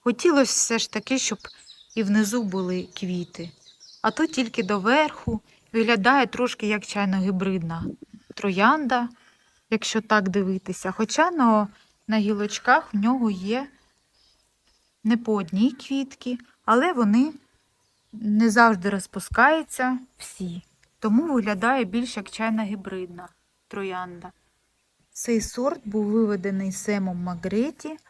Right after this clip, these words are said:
в тисяча дев'ятсот шістдесят шостому році в Північній Ірландії. Тобто це дуже така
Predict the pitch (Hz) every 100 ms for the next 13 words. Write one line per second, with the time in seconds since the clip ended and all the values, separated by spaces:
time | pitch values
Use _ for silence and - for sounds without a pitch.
0 | _ _ - - _ - 214 208 208 -
1 | 180 185 185 180 - 262 - 220 190 180
2 | - 233 - 226 240 262 240 240 240 180
3 | 180 - - - 180 190 233 - 247 247
4 | 202 175 180 180 180 180 - - _ -
5 | 208 202 - 208 180 254 302 247 202 -
6 | 208 247